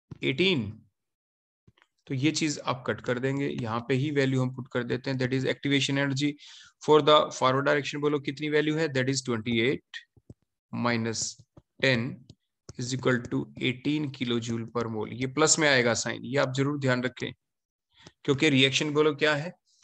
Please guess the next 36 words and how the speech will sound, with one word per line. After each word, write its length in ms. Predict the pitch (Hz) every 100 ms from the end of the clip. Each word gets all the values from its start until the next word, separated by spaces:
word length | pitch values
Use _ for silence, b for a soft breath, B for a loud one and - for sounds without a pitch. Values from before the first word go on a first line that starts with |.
| -
आपकी 380 | 131 156 147 -
endothermic 640 | 151 160 170 135 135 139
रिएक्शन 420 | 117 117 110 - 107
है, 100 | 104
ये 80 |
आपको 260 | 104 101 -
साफ 240 | - 123
साफ 240 | 123 139 120
दिख 180 | 135 127
रही 120 | 113
है 60 | 110
आपको 240 | 104 110
यहाँ 160 | 101 98
पे, 100 | - - _ _ _ _ B B -
क्योंकि 200 | 135 156
फॉरवर्ड 360 | 139 131 135 151
डायरेक्शन 400 | 147 139 - 139
की 100 | 139
एक्टिवेशन 420 | 135 139 131 131
एनर्जी 240 | 120 117
ज्यादा 320 | 113 131 139 147
है, 160 | 147 123
बैकवर्ड 400 | 127 127 135 123
की 100 | 120 120 -
कम 180 | 151 151
है, 220 | 170 185 _ _ _ _ _ _ _
तो 80 | 151
मीन्स 360 | 156 180 185 - 139
energy 380 | 139 143 135 147
of 120 | 123
reactant 380 | 123 127 143 123 135
कम 120 | 147
होगी, 340 | 151 143 151 143
energy 280 | 135 135 139
of 80 | 135
product 280 | 135 170